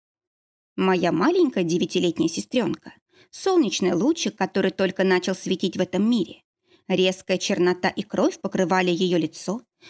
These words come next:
показывая фрагменты моей последней встречи с ней. Светочка плакала, умоляла, скулила. Звери смеялись. Я глотала тряпку у себя во рту от бессильной ярости и слез,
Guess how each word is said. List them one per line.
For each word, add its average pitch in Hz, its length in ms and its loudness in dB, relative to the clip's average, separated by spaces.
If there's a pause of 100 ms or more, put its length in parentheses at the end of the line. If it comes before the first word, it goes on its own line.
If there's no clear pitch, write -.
(100)
показывая 302 520 0
фрагменты 185 540 2
моей 180 260 2
последней 180 460 -2
встречи 262 380 -2
с - 140 -8
ней. - 300 0 (460)
Светочка - 560 -4
плакала, 285 460 -4 (280)
умоляла, 190 540 0 (240)
скулила. 190 640 -2 (400)
Звери 175 400 0
смеялись. 180 760 -4 (400)
Я 220 120 0
глотала 302 420 0
тряпку - 480 -2
у 214 80 -2
себя 185 300 0
во 185 120 2
рту - 260 -6
от 190 100 0
бессильной 190 540 0
ярости 185 440 0
и 170 60 0
слез, 185 460 -6